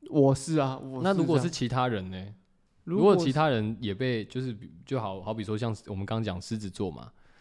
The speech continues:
Speaker 2: 然后你们，就你跟你朋友刚好在讨论一个人他是狮子座的，
Speaker 1: 嗯。
Speaker 2: 然后你就说：“哎，我遇到一个狮子座怎样怎样。”他就说：“哦，没有啊，狮子座就这样啊。”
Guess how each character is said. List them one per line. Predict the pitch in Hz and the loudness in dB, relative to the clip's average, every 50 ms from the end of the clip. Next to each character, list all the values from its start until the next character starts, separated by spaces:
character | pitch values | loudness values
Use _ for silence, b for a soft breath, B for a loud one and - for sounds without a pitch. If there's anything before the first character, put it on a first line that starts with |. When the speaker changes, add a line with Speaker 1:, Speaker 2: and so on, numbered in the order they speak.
| b b b b b | b b b b b
Speaker 2:
然 | 120 123 | 0 2
后 | 135 | 2
你 | 131 117 104 | 2 2 0
们， | 98 95 95 95 90 - - _ _ _ - | 0 0 -2 -4 -6 -10 -16 _ _ _ -8
就 | - 135 | -4 0
你 | 131 120 104 | 0 0 2
跟 | 110 127 | 2 2
你 | 131 107 | 2 0
朋 | 95 104 | 0 -2
友 | 104 95 | -4 -4
刚 | 92 110 110 | -4 -4 -4
好 | 104 92 | -4 -4
在 | 101 104 | -6 -8
讨 | 104 101 87 85 | -8 -10 -10 -10
论 | 87 95 92 87 - - _ _ _ _ _ _ | -8 -8 -8 -8 -10 -16 _ _ _ _ _ _
一 | - 107 | -6 -2
个 | 104 104 | -2 -2
人 | 95 90 85 90 | -2 -2 -4 -6
他 | 85 101 101 | -6 -6 -6
是 | 101 | -6
狮 | 90 - 98 | -6 -8 -10
子 | 90 90 | -10 -12
座 | 85 - 95 90 82 | -12 -12 -12 -12 -12
的， | 76 - - - - | -12 -16 -20 -16 -10
Speaker 1:
嗯。 | - 139 135 127 - - _ _ _ _ _ _ _ | -6 -6 -6 -6 -8 -12 _ _ _ _ _ _ _
Speaker 2:
然 | - 107 117 | -8 -6 -6
后 | 117 | -4
你 | 107 | -4
就 | 107 110 | -4 -4
说 | 107 113 110 117 | -4 -4 -6 -4
：“哎， | 113 110 | -6 -6
我 | 101 95 90 95 | -6 -6 -6 -6
遇 | 110 117 113 | -6 -6 -4
到 | 117 113 110 107 104 98 | -4 -4 -4 -4 -6 -8
一 | 92 87 104 | -8 -10 -10
个 | 101 | -8
狮 | 92 98 107 | -8 -8 -8
子 | |
座 | 101 101 98 | -8 -8 -8
怎 | 90 90 | -8 -10
样 | 87 90 90 | -10 -10 -12
怎 | 90 87 | -12 -12
样。” | 87 90 | -12 -12
他 | 92 101 | -12 -10
就 | 107 104 | -10 -10
说 | 101 101 104 98 98 | -10 -8 -8 -6 -4
：“哦， | 127 | -4
没 | 110 113 156 | -2 -2 0
有 | 208 214 | 0 0
啊， | 190 | 0
狮 | 175 - | -2 -2
子 | 190 165 | -4 -4
座 | 175 175 | -2 -4
就 | 175 170 | -4 -4
这 | - - | -2 -2
样 | 165 156 147 139 | -2 0 0 -2
啊。” | 131 127 131 | -4 -4 -6